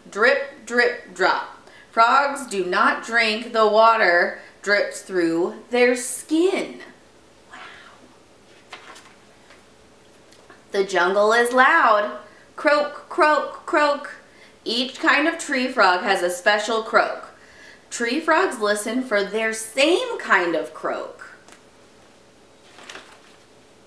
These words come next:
Millions of bugs creep and crawl in the jungle. Tree frogs eat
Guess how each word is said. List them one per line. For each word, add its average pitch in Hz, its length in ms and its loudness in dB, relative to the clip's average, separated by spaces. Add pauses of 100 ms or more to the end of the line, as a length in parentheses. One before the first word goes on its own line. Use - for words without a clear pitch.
(600)
Millions 214 540 0
of 359 240 -2
bugs 185 500 2
creep 240 400 -8
and 262 160 2
crawl 190 400 2
in 180 120 0
the 175 120 0
jungle. 147 560 -8 (260)
Tree 247 340 0
frogs 311 420 2
eat 214 320 -10